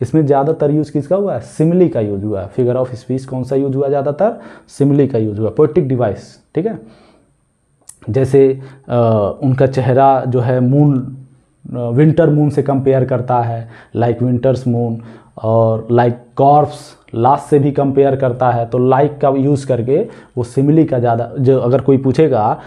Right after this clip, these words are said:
कि "What poetic device is used in the sen-, uh, in the poem My Mother at sixty six?"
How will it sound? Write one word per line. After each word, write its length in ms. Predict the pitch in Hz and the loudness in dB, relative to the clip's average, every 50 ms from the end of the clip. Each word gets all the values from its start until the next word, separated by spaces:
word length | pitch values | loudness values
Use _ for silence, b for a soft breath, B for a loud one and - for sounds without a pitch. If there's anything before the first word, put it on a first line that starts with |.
| B B B | B B B
कि 80 | - 131 | 0 0
"What 120 | 135 139 | 0 2
poetic 380 | 135 - 143 135 135 - 143 135 | 2 2 0 0 0 0 0 2
device 280 | 139 143 139 135 135 139 | 2 4 4 4 2 2
is 140 | 135 131 139 | 2 2 4
used 240 | 143 143 135 131 135 | 4 4 4 4 4
in 140 | 135 135 135 | 4 4 4
the 60 | 131 | 2
sen-, 240 | 131 135 135 135 135 135 | 2 0 0 -2 0 0
uh, 220 | 139 131 127 123 120 123 | 0 2 2 2 2 2
in 100 | 131 135 | 4 4
the 140 | 131 127 127 123 - - - 453 453 - - - - - | 4 4 2 0 -2 -6 -10 -10 -12 -12 -14 -10 -2 2
poem 240 | 139 139 139 139 139 | 2 2 2 2 2
My 120 | 135 127 123 127 135 | 0 0 0 0 -2
Mother 220 | 135 131 135 139 | 0 2 4 4
at 140 | 131 135 131 | 4 2 2
sixty 320 | 135 156 131 - - 165 160 | 0 -2 -4 0 0 0 2
six?" 220 | 165 196 202 202 | 2 0 -2 -2